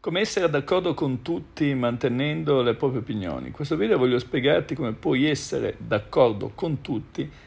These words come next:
mantenendo di fatto le tue opinioni. Una,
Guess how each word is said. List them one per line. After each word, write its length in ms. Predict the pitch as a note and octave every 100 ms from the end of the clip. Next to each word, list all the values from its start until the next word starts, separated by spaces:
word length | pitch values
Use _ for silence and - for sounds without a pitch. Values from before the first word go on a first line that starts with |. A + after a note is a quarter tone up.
| - -
mantenendo 720 | D3 D#3+ D3+ D#3+ A#2 G2+ A2+ B2
di 280 | D3+ F#3
fatto 500 | - - - - -
le 240 | A2 G#2+ -
tue 200 | - A#2+
opinioni. 600 | G#2+ - - - - - - - - - -
Una, 1300 | G#3 G3 D#3 C#3 B2+ A#2 A2 G#2 F#2 C#2 B1 A1 G1+